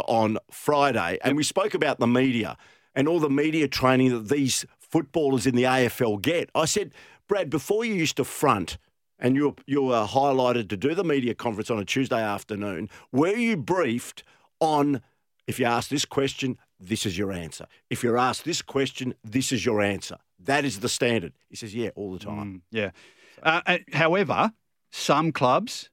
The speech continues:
Speaker 2: have greater faith in their players and their staff to know what's, how best to handle themselves anyway.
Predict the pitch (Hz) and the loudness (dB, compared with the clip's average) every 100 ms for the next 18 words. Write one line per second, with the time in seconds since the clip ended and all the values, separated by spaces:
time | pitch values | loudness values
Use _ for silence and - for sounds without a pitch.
0 | _ 139 123 - 139 127 110 139 120 107 | _ -4 -2 2 2 2 0 2 2 0
1 | - _ _ _ _ _ _ 135 127 120 | -8 _ _ _ _ _ _ 0 2 2
2 | 117 - 127 123 127 123 - 127 117 113 | 0 2 4 6 4 0 -4 -4 0 0
3 | 113 - 139 117 104 107 107 - _ _ | 0 -2 2 2 4 0 -2 -14 _ _
4 | _ _ 131 120 123 131 123 120 - - | _ _ -4 2 4 4 2 -2 -6 -12
5 | _ 135 110 95 135 - 120 113 120 110 | _ 2 2 2 0 0 0 2 0 0
6 | 107 - 131 117 131 175 156 117 | -2 0 0 2 2 4 4 2